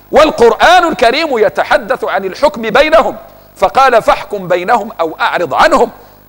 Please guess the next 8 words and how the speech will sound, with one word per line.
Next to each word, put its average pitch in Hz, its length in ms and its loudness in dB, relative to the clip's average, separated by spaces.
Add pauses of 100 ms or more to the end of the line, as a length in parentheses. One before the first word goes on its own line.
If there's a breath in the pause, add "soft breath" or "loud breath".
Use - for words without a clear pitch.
(100)
يعني 247 300 0
إذا 170 340 0
أرادوا 170 420 2
حكمك 269 400 -2 (380)
فلك - 280 -4
أن 180 180 -6
تحكم 170 360 -8
بينهم، 139 400 -6